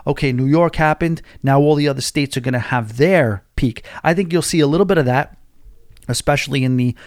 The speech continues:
more densely populated cities. But as a whole, I do think you could look at New York and, yes,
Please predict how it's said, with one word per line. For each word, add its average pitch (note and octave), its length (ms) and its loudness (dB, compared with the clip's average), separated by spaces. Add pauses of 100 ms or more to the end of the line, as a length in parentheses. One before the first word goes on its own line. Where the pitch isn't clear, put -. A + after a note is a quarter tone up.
(160)
more C3+ 240 2
densely C3 440 -2
populated A#2+ 600 -4
cities. A#2 420 -2 (240)
But C#3 120 0
as D3+ 160 2
a B2+ 80 4
whole, E3+ 500 2
I C#3 140 -2
do E3 260 0
think E3 320 -6
you D#3+ 60 -4
could C3+ 160 -2
look C#3+ 180 -2
at D#3 60 -6
New B2+ 180 0
York C#3+ 500 0 (400)
and, D3+ 360 2
yes, C3+ 360 -2